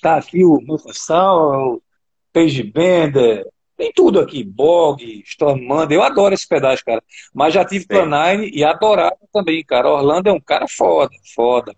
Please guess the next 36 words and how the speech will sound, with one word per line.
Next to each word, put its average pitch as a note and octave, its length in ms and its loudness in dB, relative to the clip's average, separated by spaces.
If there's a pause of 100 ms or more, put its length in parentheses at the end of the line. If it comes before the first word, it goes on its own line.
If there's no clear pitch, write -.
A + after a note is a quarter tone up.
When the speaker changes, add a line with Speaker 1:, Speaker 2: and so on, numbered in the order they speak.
Speaker 1:
Bom D#3+ 240 0
pra - 140 0
Speaker 2:
Orlando B2 280 2
Speaker 1:
caralho. C3 420 2
Speaker 2:
tá, - 80 -4
Speaker 1:
Muito C#3 120 0
Speaker 2:
ele A#2 140 0
tá G2 100 2
Speaker 1:
bom. - 60 -2
Speaker 2:
voltando B2 420 2
à A2+ 60 4
ativa. G2 640 -4 (280)
Recentemente F#2+ 680 -8
eu G2 240 0
fiz - 100 -10
Speaker 1:
Sim. C3+ 240 2
Speaker 2:
um A2+ 60 -2
repost F#2 460 -6
do F#2 120 -8
trabalho F#2+ 460 0
dele. F#2+ 340 -4 (600)
Ele F#2 160 -6
tá F#2+ 160 0
retomando G#2 560 2
aí G2+ 300 2
com C#3 140 -8
força, G#2 540 -2
assim. F#2 400 -12 (140)
É G2 100 -4
bom, G2 400 0 (160)
é F2+ 60 -20
bom. F2+ 480 -8
Os - 80 -20
fãs - 360 0
dele G2 220 2
Speaker 1:
Ele D#3+ 60 4